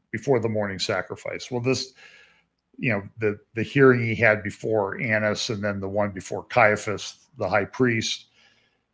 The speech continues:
and Annas, the former high priest,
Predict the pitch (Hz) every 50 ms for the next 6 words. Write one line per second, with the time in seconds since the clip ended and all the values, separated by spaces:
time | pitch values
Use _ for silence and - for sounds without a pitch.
0 | _ - - 113 101 98 110 220 127 123 117 113 117 107 - - - 104 - -
1 | 123 117 113 110 104 92 101 107 101 101 95 - - 107 104 101 95 90 - -
2 | - - -